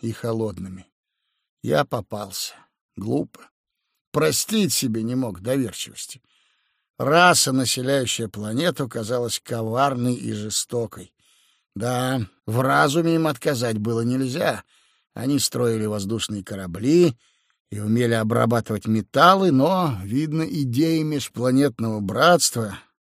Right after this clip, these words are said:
даже идеи простого внутрипланетного братства,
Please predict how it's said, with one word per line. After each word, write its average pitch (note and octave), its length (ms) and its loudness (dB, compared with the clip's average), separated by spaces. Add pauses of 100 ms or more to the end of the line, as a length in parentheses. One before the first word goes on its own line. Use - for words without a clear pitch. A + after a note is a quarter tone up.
(100)
даже E3+ 440 6
идеи E3+ 240 8
простого F3 720 4
внутрипланетного B2 1080 2
братства, A#2 560 -2